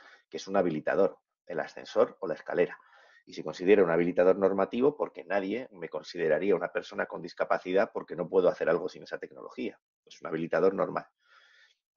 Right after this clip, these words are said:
Pero la persona con lesión medular, <clears throat> sí necesita un habilitador diverso, por ejemplo, su silla de ruedas, o un ascensor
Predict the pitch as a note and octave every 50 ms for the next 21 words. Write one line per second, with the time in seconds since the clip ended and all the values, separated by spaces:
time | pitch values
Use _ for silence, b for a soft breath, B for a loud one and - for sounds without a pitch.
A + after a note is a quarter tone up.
0 | _ _ _ _ _ _ _ _ _ _ _ _ _ _ _ _ _ _ _ _
1 | _ _ _ _ _ _ _ _ _ - A#2 G2+ G#2+ G#2 - B2 - - A#2+ C3+
2 | - B2 G2 F#2 - - F#2+ F#2+ G#2 G#2 A2 A2+ B2 B2 C3+ E3+ - _ _ _
3 | _ _ A#3 A#3 - E3 - G2+ - - _ - - - _ _ _ - - -
4 | - - A#2+ A#2 A2+ - F2+ - A2+ G2+ - A2+ E2+ E2+ E2 D#2 D2+ D#2+ F2 D#2
5 | D#2+ D#2+ D#2+ F2+ G#2+ C#3 - - - - - D#2+ D2+ - - E2+ - A2+ B2 -
6 | - E2+ - F2 F2+ F2 D#2 D#2+ E2 G#2 F#2+ D2+ D2 - _ B B B B B
7 | B B B B - F2+ F#2+ F#2 G2 G#2 G2+ - - F#2 F2+ - - - F#2+ F#2
8 | - -